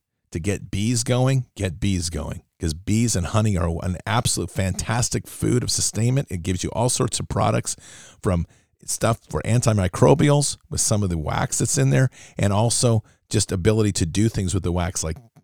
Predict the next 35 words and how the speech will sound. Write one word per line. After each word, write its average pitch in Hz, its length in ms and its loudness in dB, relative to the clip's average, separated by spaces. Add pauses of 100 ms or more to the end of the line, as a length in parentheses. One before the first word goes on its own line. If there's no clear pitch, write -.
(180)
candles 110 520 0 (280)
and 92 140 2
soaps. - 520 -2 (140)
It's - 220 -2
an 107 80 2
incredible 101 600 0 (260)
thing. - 260 -4 (1500)
In 95 220 0 (140)
my 107 440 2 (200)
area, 101 300 2
as 87 140 0
in 90 120 0
many 98 240 2
other 104 180 2
areas, 87 400 0 (200)
growing 107 260 4
bees 98 320 0
in 92 220 -2
an 78 40 -4
urban 98 300 2
area 95 260 0
is 82 220 -4
absolutely 92 440 -2
encouraged. 80 520 -2
So 95 180 -2
take - 300 0
a 123 40 0
look 113 180 0
at - 100 -4
your 101 100 2
local 98 320 -2
area 123 220 0
and 78 120 -4
find 104 260 -2
out. 123 240 -4